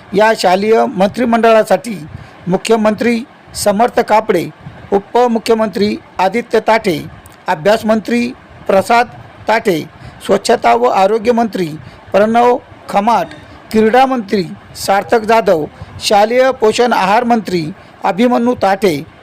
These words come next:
शिस्त मंत्री पंकजा ताठे, सांस्कृतिक व परिपाठ मंत्री जनार्दन बोरसे, बागकाम मंत्री श्रावणी बोरसे या विजयी विद्यार्थ्यांची निवड करण्यात आली.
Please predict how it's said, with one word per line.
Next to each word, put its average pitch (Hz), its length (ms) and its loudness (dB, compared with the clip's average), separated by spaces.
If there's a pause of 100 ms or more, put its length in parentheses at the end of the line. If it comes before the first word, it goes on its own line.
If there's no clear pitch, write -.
शिस्त 233 340 0
मंत्री 254 520 -2 (200)
पंकजा 226 400 2
ताठे, 214 480 -2 (360)
सांस्कृतिक 214 960 -2
व 233 160 2
परिपाठ 233 580 0
मंत्री 226 360 0 (500)
जनार्दन 233 520 2 (380)
बोरसे, 196 560 0 (640)
बागकाम 220 540 0
मंत्री 254 460 -2 (160)
श्रावणी 233 540 0
बोरसे 214 440 0 (520)
या 226 240 2
विजयी 220 400 0
विद्यार्थ्यांची 220 800 0
निवड 185 340 0
करण्यात 185 380 0
आली. 147 180 -2